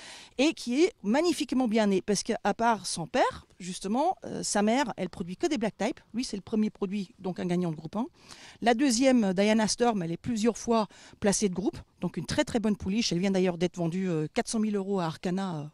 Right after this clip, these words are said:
au mois de décembre. Euh, le troisième, c'est Destino, qui était deuxième du derby allemand et qui a gagné groupe trois. Et le petit dernier dans la fratrie, pour le moment, euh, donc sur les pistes, c'est Chinggis First, euh, qui était un top price des ventes Baden-Baden à cinq cent mille euros, euh,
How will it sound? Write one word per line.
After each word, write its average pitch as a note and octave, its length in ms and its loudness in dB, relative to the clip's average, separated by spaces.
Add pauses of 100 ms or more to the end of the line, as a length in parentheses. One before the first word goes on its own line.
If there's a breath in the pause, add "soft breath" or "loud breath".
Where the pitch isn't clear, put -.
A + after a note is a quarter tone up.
(140)
au - 40 -12
mois C#3 100 -6
de C#3+ 60 -10
décembre. A3 320 -6 (600 loud breath)
Euh, F#3 100 0
le B3 100 4
troisième, C#4 400 2
c'est G#3+ 120 -2
Destino, C#4+ 520 6
qui - 140 0
était G3+ 200 2
deuxième B3+ 460 8
du A3 120 2
derby A3+ 320 6
allemand A3 360 8
et F3 80 6
qui F#3 100 0
a - 20 2
gagné F3+ 260 4
groupe F3 220 -2
trois. E4+ 240 6 (420 loud breath)
Et F4+ 140 4
le F4+ 80 4
petit - 180 -4
dernier D#4 380 6
dans C4+ 100 4
la A#3 100 6
fratrie, D4 460 0 (260)
pour C4+ 120 2
le A#3+ 80 8
moment, B3+ 280 8 (180)
euh, G#3 120 4 (220)
donc G3 240 0
sur G#3 120 0
les F#3+ 120 2
pistes, E4 360 0 (300 loud breath)
c'est - 180 -2
Chinggis C#4+ 520 4
First, F4+ 460 4 (440 loud breath)
euh, G3 220 2
qui B3+ 240 0
était C4+ 200 0
un A#3 220 6
top C4 220 2
price A#3+ 380 2
des G#3 120 2
ventes G3+ 160 0
Baden-Baden G3 600 4
à E3 100 -2
cinq D#4+ 240 2
cent C#4 140 2
mille A#3 160 4
euros, G3 300 4 (440 loud breath)
euh, F3+ 220 -2